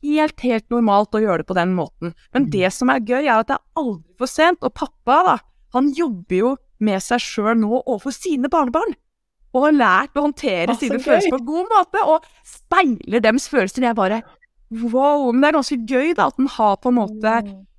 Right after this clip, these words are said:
Speaker 1: han, han bare, jeg ser jo det at det ikke hjelper å kjefte, Nina, jeg vet jo egentlig det. Og begynt, så det er liksom
Speaker 2: Mm.
Speaker 1: aldri for sent da.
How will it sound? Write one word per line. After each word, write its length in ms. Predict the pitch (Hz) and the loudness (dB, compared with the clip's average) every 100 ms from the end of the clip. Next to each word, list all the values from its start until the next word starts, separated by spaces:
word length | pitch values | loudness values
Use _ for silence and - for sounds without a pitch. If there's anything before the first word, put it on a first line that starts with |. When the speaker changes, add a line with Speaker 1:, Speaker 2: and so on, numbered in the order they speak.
| - | -2
Speaker 1:
han, 220 | 269 247 | 0 2
han 160 | 269 | 0
bare, 140 | 277 262 | 0 2
jeg 120 | 294 | 0
ser 440 | - - 254 202 247 | -2 -6 -6 -4 -4
jo 100 | 302 | -2
det 100 | 269 | 0
at 140 | 277 | 0
det 100 | 269 226 | -2 -6
ikke 220 | 262 220 | -8 -4
hjelper 440 | 190 165 165 - 196 | -6 -6 -10 -8 -6
å 60 | |
kjefte, 400 | - 320 - - | -4 -6 -6 -4
Nina, 200 | 226 302 311 | 0 2 2
jeg 160 | 277 226 | 0 -4
vet 240 | 196 196 - | -8 -8 -6
jo 80 | 311 | -2
egentlig 300 | 302 233 277 | -2 -2 -2
det. 300 | 302 466 302 - _ _ _ | 0 0 -2 -12 _ _ _
Og 200 | 302 240 | -6 -2
begynt, 260 | 247 254 254 | 0 0 0
så 140 | - | -2
det 80 | - | -4
er 240 | 214 214 285 | -2 0 0
liksom 240 | 262 175 | 0 -4
Speaker 2:
Mm. 220 | 170 156 | -4 -4
Speaker 1:
aldri 460 | 262 220 165 - 180 | -4 -4 -6 -6 -6
for 120 | - | -4
sent 260 | 254 277 359 | -2 -2 -4
da. 80 | - | -8